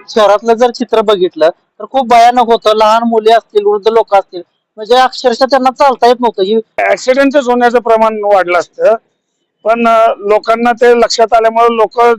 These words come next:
Speaker 2: जिथले तिथं थांबण्याचा लोकांनी जास्तीत जास्त प्रयत्न केलाय.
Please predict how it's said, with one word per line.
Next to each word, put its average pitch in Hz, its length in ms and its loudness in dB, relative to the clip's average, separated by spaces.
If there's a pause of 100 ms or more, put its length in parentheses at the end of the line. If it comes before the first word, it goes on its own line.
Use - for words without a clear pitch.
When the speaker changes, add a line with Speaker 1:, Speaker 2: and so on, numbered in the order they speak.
(140)
Speaker 2:
जिथले 220 320 -4
तिथं 233 240 -2
थांबण्याचा 214 760 0
लोकांनी 208 460 -4
जास्तीत 196 360 -4
जास्त 185 320 -4
प्रयत्न 180 280 -14
केलाय. 156 380 -8